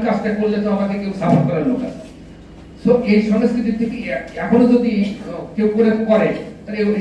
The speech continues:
সংস্কৃতি থেকে বেরিয়ে আসতে হবে। সত্য কথা বললে বিপদ কেটে যায়, আবার সত্য কথা না বলে মিথ্যা কথা বলে বিপদ কেটে যায়, আরো বেশি আ-, জাগতে ধরে। আমি মনে করি পাঁচই আগস্টের পরে আমরা সবাই খারাপ ছিলাম, আমরা সবাই ভালো থাকার চেষ্টা করতে হবে। সরকারকে, আমাকে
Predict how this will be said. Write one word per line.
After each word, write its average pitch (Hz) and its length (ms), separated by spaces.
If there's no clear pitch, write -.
সংস্কৃতি 220 360
থেকে - 180
বেরিয়ে 147 200
আসতে - 240
হবে। - 120
সত্য 233 200
কথা 233 160
বললে 226 240
বিপদ 233 360
কেটে 214 300
যায়, - 160
আবার 220 260
সত্য 220 180
কথা 226 140
না 226 140
বলে 208 160
মিথ্যা 220 260
কথা 226 220
বলে 226 200
বিপদ - 220
কেটে 208 200
যায়, 208 140
আরো 214 180
বেশি - 240
আ-, - 120
জাগতে 165 320
ধরে। - 140
আমি 208 120
মনে 220 200
করি 233 140
পাঁচই 208 320
আগস্টের 208 380
পরে 202 160
আমরা 196 140
সবাই 202 180
খারাপ 196 240
ছিলাম, - 180
আমরা 196 220
সবাই 196 180
ভালো 202 200
থাকার 196 240
চেষ্টা - 240
করতে 202 180
হবে। 233 120
সরকারকে, 214 420
আমাকে 208 200